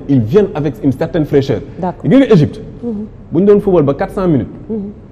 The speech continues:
Speaker 1: Égypte mooy xoox, mais ñun duñu xoox. Ñun
Speaker 2: Mhm.
Speaker 1: football nañu cent vingt minutes, mais joueurs sonnuñu de. Bu ñu ci tegaatoon trente minutes, dañuy dem.
Speaker 2: Dañuy dem.
Speaker 1: Sonnuñu benn yoon, mais Égypte moom jeexaloon nañ tak, tak, tak, tak, tak, tak, tak.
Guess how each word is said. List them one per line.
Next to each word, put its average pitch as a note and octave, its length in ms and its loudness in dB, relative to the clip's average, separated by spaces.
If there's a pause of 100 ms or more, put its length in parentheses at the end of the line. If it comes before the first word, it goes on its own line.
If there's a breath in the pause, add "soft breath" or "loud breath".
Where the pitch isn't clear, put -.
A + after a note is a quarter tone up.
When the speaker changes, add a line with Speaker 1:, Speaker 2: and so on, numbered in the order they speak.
(260)
Speaker 1:
Égypte D3 220 0
mooy C3 200 2
xoox, G#2 220 0
mais A2 120 -4
ñun A#2+ 100 -2
duñu B2 160 -2
xoox. G#2 240 -6
Ñun G3+ 80 6
Speaker 2:
Mhm. - 60 6
Speaker 1:
football D4 200 2
nañu B3 140 4
cent A3+ 180 0
vingt G#3+ 140 6
minutes, F#3 200 4
mais G#3 120 8
joueurs A#3+ 160 6
sonnuñu B3+ 260 6
de. C3 120 2 (580)
Bu F3 100 0
ñu B3 60 6
ci C4 80 2
tegaatoon A3+ 420 4
trente A#3+ 280 4
minutes, A3+ 160 8
dañuy G3 200 8
dem. D3 180 6
Speaker 2:
Dañuy G3 220 2
dem. D#3 160 -4
Speaker 1:
Sonnuñu C4 360 8
benn C4 260 10
yoon, G3+ 160 8
mais F3 180 6
Égypte B3+ 220 2
moom G#3 180 4
jeexaloon G#3+ 280 2
nañ G#3+ 80 -8
tak, - 180 -14
tak, C4 240 -12
tak, C4+ 120 -14
tak, C4 120 -12
tak, C4+ 120 -12
tak, C4+ 140 -8
tak. B3+ 100 -6